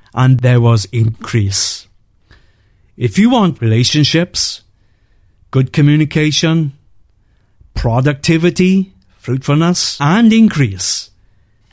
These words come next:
then you gotta wage a violent war, a holy war. Righteous men, holy violence. And we do that by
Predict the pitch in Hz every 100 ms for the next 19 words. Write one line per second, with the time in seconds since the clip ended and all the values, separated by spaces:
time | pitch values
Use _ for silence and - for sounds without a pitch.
0 | _ - 143 160 147 147 143 - 127 160
1 | 247 160 123 113 - - _ _ _ _
2 | _ - 107 101 104 131 156 160 165 139
3 | 139 151 147 110 87 98 _ _ _ -
4 | _ - 120 104 151 185 220 208 139 123
5 | 95 87 95 _ _ _ _ _ _ _
6 | _ _ _ _ _ - 120 127 190 190
7 | - 196 - 190 190 160 117 101 95 -
8 | _ _ _ _ _ _ _ - - 147
9 | 160 175 180 180 156 160 147 123 98 92
10 | - - - _ _ _ - 107 104 104
11 | 98 156 214 196 143 95 - - - _
12 | - 101